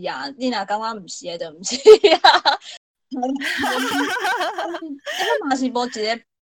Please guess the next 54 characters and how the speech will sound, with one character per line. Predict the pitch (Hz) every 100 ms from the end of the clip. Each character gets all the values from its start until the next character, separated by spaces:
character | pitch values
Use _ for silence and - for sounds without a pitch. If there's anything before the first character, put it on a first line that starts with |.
| _ _ _ -
答-， | 240 - _ -
答 | 196
案， | 196 185 -
确 | - 330
定 | 254 214
的 | 214
答 | 233 226
案 | 180 127
嘛。 | 214 95 247
迄 | 233 254
就 | 220
是 | 190 196 165
你 | 254
感 | 254 233
觉 | 233
讲 | 220 220
你 | 226 240
就 | 202
是 | 175 180
咧 | 175 202
甲 | 170
你 | 185 196
的 | 160
生 | - 175 175
活 | 175 185
记 | 220 185
录 | 160 -
落 | 120 92
来， | - -
你 | 214
甲 | 196
你 | 175
的 | 196
想 | 190 170 190
法 | 156 -
记 | 180
录 | 127
落 | 113
来， | 95 147
你 | 202
嘛， | 185 - 165
你 | 240
若 | 214 185 - - _
感 | 233 226
觉 | 226 220
讲 | 220 233
迄 | 220
是 | 214
日 | 180 175
记， | 190 165
迄 | 220
就 | 196 147
是 | - 170 160
啊。 | -